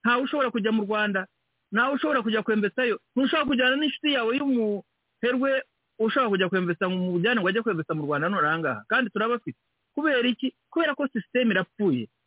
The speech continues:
Kaga ni umuntu udashobora, ari hariya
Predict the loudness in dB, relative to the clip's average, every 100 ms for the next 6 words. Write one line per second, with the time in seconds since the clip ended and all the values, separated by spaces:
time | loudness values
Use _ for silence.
0 | _ _ _ 0 2 2 0 2 2 4
1 | 2 2 -2 -6 -8 0 0 2 -2 0
2 | -2 -2 -6 _ _ _ 0 2 2 2
3 | 2 4 4 2